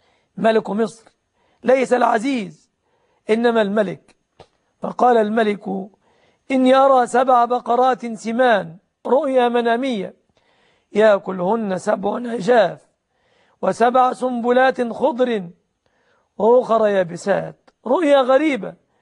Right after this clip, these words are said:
بقر سمين يأكل بقر ضعيف نحيف، بقرة م-، ضعيفة نحيفة تلتهم بقرة سمينة، "سبع بقرات سمان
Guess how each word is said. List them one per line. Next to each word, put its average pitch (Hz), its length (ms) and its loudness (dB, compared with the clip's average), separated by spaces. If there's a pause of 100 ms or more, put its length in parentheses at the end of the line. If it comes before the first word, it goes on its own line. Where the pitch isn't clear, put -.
(440)
بقر 269 540 0
سمين 247 680 -4 (560)
يأكل 240 500 0
بقر 220 460 0
ضعيف 202 540 -4
نحيف، 185 640 -8 (960)
بقرة 254 560 2
م-، 254 500 -4
ضعيفة 208 600 0 (680)
نحيفة 214 600 -2 (520)
تلتهم 233 600 0
بقرة 247 600 0
سمينة، 190 800 -6 (720)
"سبع 220 440 2
بقرات 220 680 2
سمان 214 800 -2